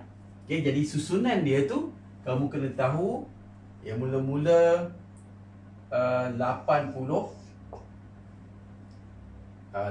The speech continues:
dan kemudian akan jadi lapan puluh empat, lapan puluh lapan dan dot, dot, dot. Uh, cikgu tak pasti dia akan ada tiga ratus atau tak ada.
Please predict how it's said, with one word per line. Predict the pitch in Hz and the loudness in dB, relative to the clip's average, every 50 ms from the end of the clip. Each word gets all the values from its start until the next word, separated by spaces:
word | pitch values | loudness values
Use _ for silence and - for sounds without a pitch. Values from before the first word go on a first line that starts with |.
| 101 | -2
dan | 101 117 117 - - - - | -2 -2 -4 -4 -8 -12 -10
kemudian | 120 120 127 127 147 151 143 147 147 143 143 143 - - - - - - - - - - - - - - - | -8 -6 -2 2 4 4 6 6 4 2 0 -2 -6 -10 -16 -18 -18 -18 -18 -18 -18 -18 -18 -18 -18 -14 -10
akan | - 113 - 131 127 | -10 -6 -4 -4 -2
jadi | 120 123 120 117 127 127 131 131 131 - - - - - - - - - - - - - - - - - - - - - - - | -2 -2 -2 -2 -4 -4 -4 -4 -6 -8 -8 -10 -16 -18 -18 -18 -18 -18 -18 -18 -18 -18 -18 -18 -18 -18 -18 -18 -18 -18 -8 -2
lapan | 120 120 120 - 139 135 127 127 | 0 0 2 4 2 2 2 0
puluh | 131 123 117 117 123 | -2 -4 -4 -4 -4
empat, | 123 - - - - - - - - - - - - - - - - - - - - - | -4 0 2 2 2 2 -2 -6 -14 -18 -18 -18 -18 -18 -18 -18 -18 -18 -18 -18 -12 -6
lapan | - 113 120 120 - - 131 123 120 - | -2 0 0 2 2 2 2 2 2 0
puluh | - 127 120 120 | -4 -4 0 2
lapan | 120 120 120 - - - - 220 240 - - - - - - - - - - - - - - - | 2 2 2 2 4 4 4 4 2 -2 -8 -12 -14 -18 -18 -18 -20 -20 -20 -20 -20 -18 -14 -6
dan | - - 117 110 107 | -2 0 0 0 0
dot, | - - - - - | 2 0 0 0 0
dot, | - - - | -2 -4 -4
dot. | - 107 - - - - - - - - - - - - - - - - - - - - - - - - - - | -4 -4 -4 -6 -6 -12 -18 -20 -20 -20 -20 -20 -20 -20 -20 -20 -20 -20 -20 -20 -20 -20 -18 -18 -18 -18 -12 -6
Uh, | - - 110 117 120 | -2 0 0 0 0
cikgu | - 147 151 180 | 0 -2 0 0
tak | 202 - - - | 2 2 2 2
pasti | 175 175 - - 190 147 123 120 | 2 -2 -2 0 0 0 2 4
dia | 139 139 135 131 | 4 6 6 6
akan | - 139 139 139 | 4 2 2 2
ada | - 135 139 151 | 2 2 2 2
tiga | 151 - 143 135 131 | 0 -2 -2 0 2
ratus | 156 156 156 156 - 190 160 - | 4 4 4 4 4 2 2 2
atau | - - - 120 - | 0 0 0 0 -2
tak | - 120 - - - | 0 0 0 0 -2
ada. | 101 | -4